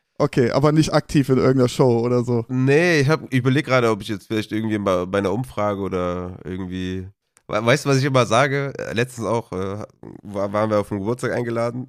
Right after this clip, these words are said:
Speaker 2: <laughs> Ich erzähl das jetzt einfach mal kurz, weil ich find das übelst lustig. Ihr könnt mir mal sagen, ob ihr das lustig findet. Aber, äh, da waren dann auch, äh, natürlich dann Freundinnen von meiner, von meiner Frau und so.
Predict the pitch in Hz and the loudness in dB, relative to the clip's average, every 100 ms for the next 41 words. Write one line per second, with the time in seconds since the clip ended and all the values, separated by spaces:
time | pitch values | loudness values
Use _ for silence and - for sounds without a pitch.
0 | _ 135 - 151 69 117 131 120 113 101 | _ -8 -2 -4 -4 -2 -2 0 -2 -2
1 | 98 98 92 95 117 107 98 - 185 95 | -4 -2 -4 -6 -6 -4 -6 -6 -12 -12
2 | 95 _ _ - 147 143 135 127 160 131 | -16 _ _ -2 0 2 0 -2 -4 -4
3 | 131 - 156 156 123 117 120 131 107 - | -4 -2 0 2 4 4 4 2 0 -4
4 | 123 127 110 110 113 92 87 110 _ _ | -4 -4 -4 -6 -12 -12 -10 -10 _ _
5 | - 104 113 107 - _ - - 107 101 | -6 -2 0 0 -4 _ -18 -2 0 2
6 | 104 127 127 117 113 98 104 101 98 101 | 4 4 4 2 2 0 -2 -4 -2 -2
7 | 104 123 113 104 - 135 143 127 127 107 | -2 -2 -2 -2 0 2 2 0 -2 -2
8 | 107 101 95 101 107 101 98 - 131 135 | 0 0 -2 -4 -4 -2 -4 -2 -2 -2
9 | 127 131 | -4 -6